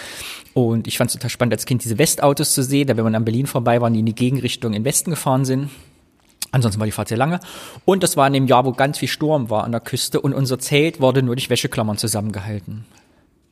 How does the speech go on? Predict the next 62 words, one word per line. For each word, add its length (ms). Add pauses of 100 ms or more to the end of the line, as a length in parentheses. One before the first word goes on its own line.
(400)
Da 80
gab's 160
auch 80
so 100
Betriebs-, 420
ich 40
hab 80
das, 160
muss 160
ich 60
mal 100
meine 160
Eltern 160
fragen, 180
wie 40
das 120
war. 140 (560)
So 160
Betriebszelte 840
von 160
der 80
Schule 300
meines 200
Vaters, 320
glaub 140
ich, 140
aus, 140
die 60
man 120
so 140
dann 360
so 140
mieten 340
konnte 340
und 200
dann 180 (800)
hat 160
man 60
das 120
übergeben, 440
also 140
vierzehn 300
Tage. 280
Also 80
ich 40
weiß, 240
die, 120
die, 160
die 100
vor 120
uns 120
drin 120
waren, 100
sind 180
raus 320 (380)
und 180
wir 80
halt 100
in 80
das 200
Zelt 340
rein, 320